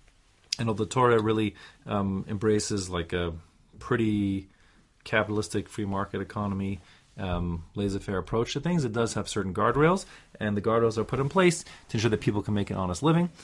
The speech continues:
and that's important. And that being the case of Rabbi Yehuda, this is, this is no good. However, the Chacham Matir and the rabbis and the Halacha permits this kind of thing, um, because if shopkeeper A is giving out, you know, uh, candy, Klaus and Agozim, so then shopkeeper B, if he wants, can give out popcorn,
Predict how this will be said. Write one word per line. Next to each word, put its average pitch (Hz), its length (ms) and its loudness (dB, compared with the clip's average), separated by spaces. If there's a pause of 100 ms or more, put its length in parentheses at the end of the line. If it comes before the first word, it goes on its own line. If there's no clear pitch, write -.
(220)
and 95 160 -2
that's 92 160 -4
important. 156 440 2 (460)
And 117 80 -4
that 117 140 4
being 117 80 -2
the 113 100 -4
case 113 200 0
of 107 100 -2
Rabbi 113 100 -2
Yehuda, 117 220 2
this 104 140 -4
is, 98 160 -4
this 104 180 -6
is 98 80 -6
no 95 160 -2
good. 87 260 -2 (280)
However, 123 500 4 (300)
the 117 80 -2
Chacham 160 420 2
Matir 139 360 2
and 95 140 -2
the 101 60 -2
rabbis 127 500 2
and 101 100 -2
the 95 60 -2
Halacha 110 480 0
permits 127 600 0 (760)
this 113 140 -4
kind 120 180 0
of 107 80 -2
thing, 202 400 2 (300)
um, 110 180 2
because 107 460 0 (200)
if 107 180 -2
shopkeeper 113 460 -2
A 127 40 0
is 135 180 6
giving 107 220 0
out, 101 140 0
you 104 80 -2
know, 95 500 -2
uh, 87 140 -4
candy, 135 580 0 (320)
Klaus 98 400 2
and 104 120 -2
Agozim, 160 380 6
so 135 140 2
then 127 140 0
shopkeeper 120 440 0
B, 123 140 0
if 120 80 -2
he 120 60 -4
wants, 113 260 0
can 113 100 -6
give 101 140 -2
out - 140 -6
popcorn, 139 500 2